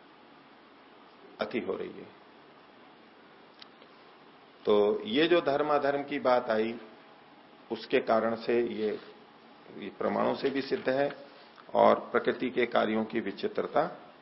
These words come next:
इसके आधार पर होती है। तो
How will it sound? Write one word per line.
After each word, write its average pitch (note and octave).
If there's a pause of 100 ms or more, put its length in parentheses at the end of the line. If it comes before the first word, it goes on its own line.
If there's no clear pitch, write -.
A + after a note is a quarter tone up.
इसके C3 (140)
आधार F#2+
पर C#3
होती -
है। - (2500)
तो F#2